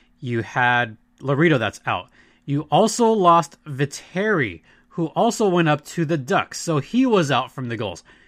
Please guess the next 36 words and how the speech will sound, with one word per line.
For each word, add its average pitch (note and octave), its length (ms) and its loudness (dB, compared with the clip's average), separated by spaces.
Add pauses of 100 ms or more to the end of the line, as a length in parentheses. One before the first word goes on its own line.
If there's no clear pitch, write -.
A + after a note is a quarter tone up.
(160)
They D#3 100 -4
were D3+ 120 0
also E3+ 260 0
missing D#3+ 280 0
Chase C#3 260 -4
DeLeo, G3 640 0 (420)
who E3+ 240 -2
was F#3+ 180 2 (160)
also G#3+ 340 4
up D3+ 240 0
to F3+ 100 -4
the D#3+ 100 -2
taxi G3+ 360 0
squad. G2+ 360 -4 (360)
So F3 240 -2
already F3+ 440 4
you're D3 180 2
missing E3+ 360 0
four G3+ 460 0
key G3+ 320 -4
players D#3 640 0 (500)
for D#3+ 220 2
those C#3+ 220 4
weekend's D#3+ 480 0
games C#3+ 360 0
against C#3 380 -2
San B2+ 240 -4
Jose. B2+ 400 0
How C3+ 240 4
do F3+ 80 2
you E3+ 140 4
think D3+ 240 0
that C3 240 0
went A#2+ 340 -2
on A#2+ 160 -2
Friday? A#2 400 0